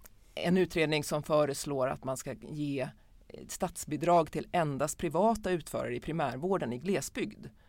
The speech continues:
Och det svarar S K R, det är ju en toppenbra idé. Det är ju helt <laughs> orimlig idé. Och för ur ett, ur, ur någon form av vänster socialdemokratisk syn är det ju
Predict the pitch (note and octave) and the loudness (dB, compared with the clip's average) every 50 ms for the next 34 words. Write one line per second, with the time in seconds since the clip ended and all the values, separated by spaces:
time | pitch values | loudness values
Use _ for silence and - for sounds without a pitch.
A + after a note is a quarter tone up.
0 | - - - - - D#3 - - E3 F3 F#3 G3 F3+ F3 F3 - - - E3+ - | -20 -20 -12 -6 -6 -6 0 2 2 2 4 2 2 0 -4 -10 -14 -10 -2 2
1 | G3 E3+ D3+ D3 D3 - - C3+ B2+ B2 A#2 B2 E3 A#3 C#4 C4 G3+ G#3+ G3+ G#3+ | 4 4 4 2 2 0 0 0 0 0 -2 0 0 0 0 0 0 -2 -4 -6
2 | - - C3 G3+ - F#3 F#3 D#3 - - - - - - - - - - - - | -6 -8 -6 -2 0 0 0 0 -2 -6 -8 -10 -12 -14 -18 -20 -20 -20 -20 -20
3 | _ - - - - - _ - C#3 - - F3 G3 G#3+ A#3+ A3 E3 D#3+ D#3 D3 | _ -20 -20 -20 -20 -18 _ -16 -12 -6 -2 2 4 4 4 4 2 0 -2 -2
4 | C#3+ C3+ A2 B2+ C#3 - - - - - - - A3+ G#3 G#3+ - - D3 E3+ F#3+ | -2 -2 -4 -4 -4 -6 -12 -20 -20 -12 0 0 4 6 6 4 4 2 4 6
5 | C#4+ D#4 D4+ A3+ - F#3+ G#3 F#3+ F#3 - - - - G#3+ D3+ D3+ - - - - | 8 10 10 10 8 8 8 8 8 8 6 4 4 4 4 4 2 0 -6 -10
6 | - B3 - - - F3 - - - D3+ F3 F#3 D3 E3 F3 E3+ E3+ E3+ D#3+ - | -10 -10 -2 2 2 2 2 0 -8 -2 -2 0 2 2 2 4 4 2 0 0
7 | - D#3+ C3+ - - D#3 D3+ D#3 D#3 - - D#3+ D#3+ D#3 D#3 D#3+ D3+ - - D3 | -4 -4 -4 -2 -2 -2 0 0 0 0 -2 -2 0 2 2 2 0 0 0 0
8 | D3+ C#3+ C3+ C#3 C#3 B2+ B2+ A#2+ - D#3 D3 D3 C#3 - - D3 C3 C#3+ D3+ C3+ | 0 0 0 0 0 -2 -4 -2 0 0 0 0 -2 -4 -4 -6 -6 -6 -8 -6
9 | - D3+ D3 D3+ D3 C#3 B2+ C#3 - G3 F#3+ F3 E3+ - - - - - C3 - | -2 0 0 0 0 -2 -4 -4 2 4 4 4 4 -2 -6 -6 -4 -4 -4 -4
10 | - - - - B2+ A#2+ C3 B2+ B2 B2 B2 | -6 -6 -6 -6 -6 -4 -4 -4 -4 -6 -6